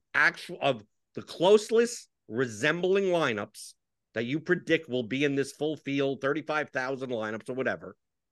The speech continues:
but it has to be from my ownership. And my ownership may be drastically different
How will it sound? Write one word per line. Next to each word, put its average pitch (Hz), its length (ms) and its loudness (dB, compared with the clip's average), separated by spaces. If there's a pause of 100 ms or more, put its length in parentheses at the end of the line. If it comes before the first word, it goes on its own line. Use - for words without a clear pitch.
but 143 120 0
it 139 160 -6
has 226 240 0
to 214 80 -2
be 185 140 -6
from 160 400 -4
my 156 340 2
ownership. 120 520 -2 (500)
And 123 160 -4
my 226 240 6
ownership 196 420 2
may 165 140 2
be 151 240 -6 (220)
drastically 165 920 0
different 214 560 -2